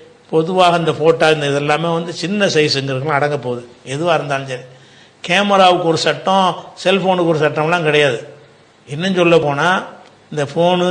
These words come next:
கேமராவுல எல்லாம் வரக்கூடிய அந்த, அந்த படங்கள்லாம் இருக்குல்ல, அது வந்து நிலையானது கிடையாது. அது வந்து எடுத்து காட்டுதே தவிர,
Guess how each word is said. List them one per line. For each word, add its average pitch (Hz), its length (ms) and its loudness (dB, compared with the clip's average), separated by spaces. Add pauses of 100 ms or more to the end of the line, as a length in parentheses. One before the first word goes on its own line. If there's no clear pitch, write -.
(100)
கேமராவுல 165 580 4
எல்லாம் 165 260 2
வரக்கூடிய 151 420 0 (500)
அந்த, 151 220 -4 (100)
அந்த 151 260 0
படங்கள்லாம் 165 540 0
இருக்குல்ல, 147 280 0 (540)
அது 165 220 0
வந்து 175 300 2 (400)
நிலையானது 202 640 4
கிடையாது. 139 420 0 (840)
அது 156 200 2
வந்து 175 260 4
எடுத்து 165 280 4
காட்டுதே 165 440 4
தவிர, 131 300 0